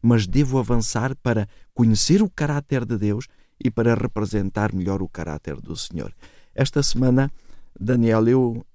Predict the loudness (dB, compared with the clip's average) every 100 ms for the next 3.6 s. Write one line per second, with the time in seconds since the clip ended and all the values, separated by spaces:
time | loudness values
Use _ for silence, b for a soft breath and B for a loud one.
0 | -4 2 2 4 2 2 -2 -8 -16 _
1 | _ _ -6 -2 0 2 2 2 -2 -2
2 | -4 -10 -6 -4 -2 -2 -2 -2 -6 -4
3 | -6 -10 -12 -18 -18